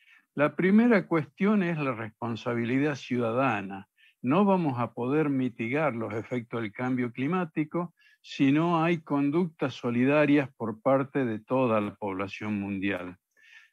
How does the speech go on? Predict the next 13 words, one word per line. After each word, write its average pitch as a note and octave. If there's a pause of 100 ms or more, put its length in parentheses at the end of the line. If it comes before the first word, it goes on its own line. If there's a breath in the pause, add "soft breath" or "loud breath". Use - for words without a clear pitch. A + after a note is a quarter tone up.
(100)
Ahora, C#3
todas E3+
esas E3 (580)
conductas C#3
individuales B2+ (200)
se -
deben D#3
plasmar C#3
también C3
en A2
políticas, G#2+
en G2
políticas F3